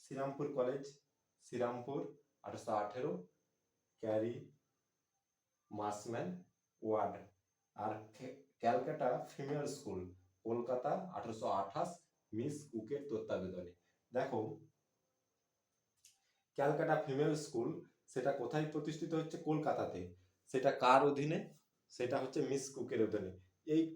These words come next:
ক্যালকাটা ফিমেল স্কুল, এটা কি ছিল?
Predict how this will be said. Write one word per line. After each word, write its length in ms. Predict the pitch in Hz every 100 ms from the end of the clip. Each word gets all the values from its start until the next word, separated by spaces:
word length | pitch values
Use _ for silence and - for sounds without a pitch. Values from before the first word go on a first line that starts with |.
| -
ক্যালকাটা 400 | 131 131 151 156 151
ফিমেল 260 | 147 160 170 -
স্কুল, 240 | - 113 113 - - _ _ _ _ _ _ _
এটা 260 | 139 139 139 107 110 - - -
কি 100 | 151
ছিল? 140 | 160